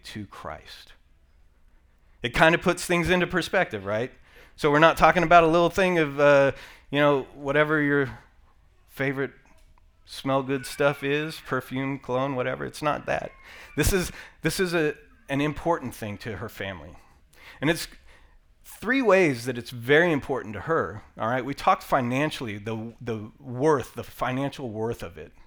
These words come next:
how much it cost, right? And, and so there's that aspect, but we already said she, she's there, she's living with her brother and sister.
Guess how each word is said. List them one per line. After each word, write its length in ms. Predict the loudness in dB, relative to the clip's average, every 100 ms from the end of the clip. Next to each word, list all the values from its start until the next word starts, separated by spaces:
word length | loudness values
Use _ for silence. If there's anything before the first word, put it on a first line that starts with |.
| _ -10
how 140 | -4
much 240 | 0 -2 -4
it 120 | -12
cost, 840 | -16 -14 -10 -10 -10 -18 -18 -20 -20 -20 -20 -20 -20 -20 -6
right? 240 | -4 -4 -8 -20 -8
And, 160 | -4
and 240 | 0 0 0
so 320 | -2 -2 -2 -10 -10
there's 240 | -8 -6 2
that 220 | 4 6
aspect, 460 | 4 0 -6 -8
but 160 | -8 -12 -12 -20 -20 _ _ _ _ -20 _ 0
we 100 | 6
already 240 | 6 6
said 240 | 2 -4
she, 220 | -2 -6 -6
she's 280 | -6 -6 -2
there, 180 | -2
she's 220 | -2 -4 -4
living 340 | -4 -2 -2
with 120 | -2
her 140 | -4 -6
brother 380 | -2 -2 -2
and 140 | -4 -8
sister. 680 | -10 -10 -10 -12 -14 -14